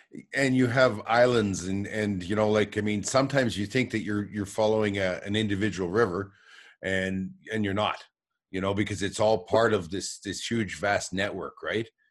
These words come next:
Um, same thing when, when you get up into the, up in the, the north, um, east corner of, of Alberta on,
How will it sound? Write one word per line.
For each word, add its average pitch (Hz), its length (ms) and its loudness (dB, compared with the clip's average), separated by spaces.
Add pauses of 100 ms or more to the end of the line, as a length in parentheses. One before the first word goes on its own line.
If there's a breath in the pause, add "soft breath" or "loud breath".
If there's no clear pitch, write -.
(300)
Um, 85 320 -6
same 180 260 4
thing 131 200 2
when, 107 200 0
when 107 120 -2
you 101 80 -2
get 101 140 0
up 98 180 -2
into 95 240 -6
the, 92 440 -4 (480)
up 98 160 -8
in 92 80 -10
the, 92 360 -4
the 95 80 -8
north, 101 320 -2 (140)
um, 90 320 -2 (320)
east 117 180 -2
corner 101 300 -2
of, 90 240 -8
of 92 180 -4
Alberta 90 380 0
on, 90 240 -4